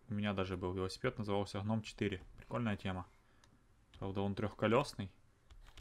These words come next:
Но... Но название весёлое было, по крайней мере, и он долго проездил. Пять, пять штук. Хорошо.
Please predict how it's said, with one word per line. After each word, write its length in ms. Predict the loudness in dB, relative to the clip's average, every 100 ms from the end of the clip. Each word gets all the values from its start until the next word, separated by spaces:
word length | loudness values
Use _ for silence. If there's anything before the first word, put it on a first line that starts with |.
| -18 -18 -20 -20 -20 -20 -20 -16 -8
Но... 400 | -4 -2 -4 -6 -14 -18 -18 -18 -20 -20 -18 -18 -20 -20 -20 -20 -20 -20 -20 -20 -20 -20 -20 -20 -20 -16 -6
Но 200 | -4 -4 -10 -20 -20 -4
название 440 | 0 4 4 6 6
весёлое 440 | 4 4 4 2
было, 240 | 2 0
по 100 | 0
крайней 240 | -4 -4 -2
мере, 260 | -4 -2
и 40 | 0
он 180 | 2 6
долго 340 | 6 6 2 -4 -18 -18 -18 -20 -2
проездил. 480 | 4 6 4 2 -2 6
Пять, 400 | 12 12 12 8
пять 220 | 4 4
штук. 400 | 4 0 0 -2 -16 -14
Хорошо. 640 | -2 0 0 2 4 4